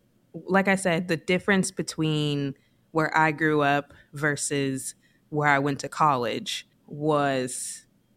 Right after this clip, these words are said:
completely different. So we didn't really have access to, like, a Trader Joe's,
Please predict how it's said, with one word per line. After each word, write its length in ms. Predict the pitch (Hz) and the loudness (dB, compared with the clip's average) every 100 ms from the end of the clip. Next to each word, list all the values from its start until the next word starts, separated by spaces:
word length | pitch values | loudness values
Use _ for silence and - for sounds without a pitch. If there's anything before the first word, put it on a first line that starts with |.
| - | -16
completely 760 | - 147 - 196 214 247 262 254 | -8 -8 -4 2 4 4 4 2
different. 880 | 269 277 285 285 285 285 - - - | 2 0 -2 -2 -2 -6 -10 -10 -2
So 400 | 170 156 151 147 | 0 2 0 -2
we 280 | 156 190 226 | 0 2 4
didn't 240 | 226 190 | 4 2
really 320 | 175 185 180 | 2 2 2
have 240 | 180 175 - | 4 2 0
access 680 | 165 160 - 165 156 - - | -2 -2 -4 -8 -6 -6 -4
to, 120 | 165 | -2
like, 200 | 156 156 | -2 -2
a 80 | 165 | -4
Trader 420 | 160 - 156 160 | -6 -6 -4 -4
Joe's, 920 | 156 156 147 143 143 139 139 - - | -4 -4 -2 -2 -2 -4 -6 -10 -14